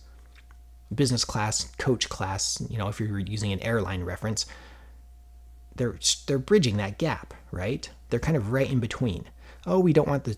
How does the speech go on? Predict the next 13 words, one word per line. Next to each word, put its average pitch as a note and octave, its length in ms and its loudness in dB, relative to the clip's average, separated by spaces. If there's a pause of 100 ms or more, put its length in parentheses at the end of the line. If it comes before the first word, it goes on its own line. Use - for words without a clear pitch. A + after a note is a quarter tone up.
(120)
super - 260 -2
cheap - 220 -2
plastic. C#3 580 0 (320)
Nah, D3 160 2
we C3+ 100 6
don't A2+ 140 -2
really A2 180 0
wanna G2+ 280 2
buy G2 280 -2 (580)
a G2 100 -8 (320)
China A#2 340 0
clay C#3+ 380 0
set C3 520 0